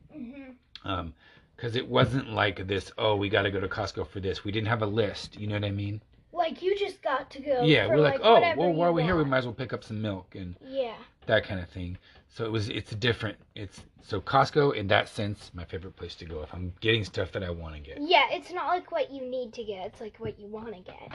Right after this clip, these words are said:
Speaker 2: Yes.
Speaker 1: Yeah.
Speaker 2: So grocery trips specifically aren't very fun in any store. It's just stress. Just trying to, um, you know. Yeah, unless you're just going for, like, a couple ingredients to make a specific dish, that's okay. But yeah,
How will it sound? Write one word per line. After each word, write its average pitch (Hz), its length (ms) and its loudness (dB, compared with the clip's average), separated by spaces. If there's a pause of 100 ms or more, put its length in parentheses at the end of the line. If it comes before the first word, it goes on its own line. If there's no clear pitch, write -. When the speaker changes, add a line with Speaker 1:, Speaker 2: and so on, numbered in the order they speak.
Speaker 2:
Yes. - 400 -20 (1080)
Speaker 1:
Yeah. - 140 -10 (720)
Speaker 2:
So 76 280 -14 (220)
grocery 123 400 2
trips - 340 -2 (280)
specifically 104 600 -2
aren't 90 180 -6
very 85 200 -8
fun 85 240 -10
in 78 80 -10
any 78 240 -14
store. 73 340 -12
It's - 160 -14
just - 140 -14
stress. - 460 -16 (500)
Just - 200 -16
trying - 180 -14
to, 73 160 -20
um, 80 280 -20 (460)
you 87 140 -14
know. 76 160 -14 (1400)
Yeah, - 100 -20 (180)
unless 95 220 -2
you're 139 80 6
just 107 100 2
going 104 200 2
for, 98 100 -4
like, 85 80 -2
a 87 60 -8
couple 92 280 -4
ingredients 85 460 -8
to - 80 -12
make 80 180 -10
a 80 60 -10
specific - 560 -14
dish, 76 240 -10
that's - 260 -18
okay. - 400 -20
But - 120 -20 (1160)
yeah, - 80 -20